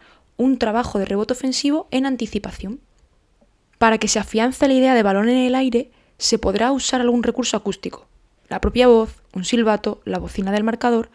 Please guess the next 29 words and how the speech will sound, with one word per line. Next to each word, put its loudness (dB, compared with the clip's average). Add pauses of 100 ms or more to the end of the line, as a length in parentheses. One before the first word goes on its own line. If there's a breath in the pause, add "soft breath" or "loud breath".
(420 soft breath)
que 4
marque 2
la 0
señal 2 (400 soft breath)
en -2
el 0
momento 0
en -2
el -6
que -2
el -2
balón -2
sale -2
de -2
las -4
manos, -4 (160)
anunciando -2
que -2
es -4
el -2
momento -2
para -4
ir -2
al -6
rebote, -8 (680 soft breath)
creando 2
así 0
una 2
asociación -4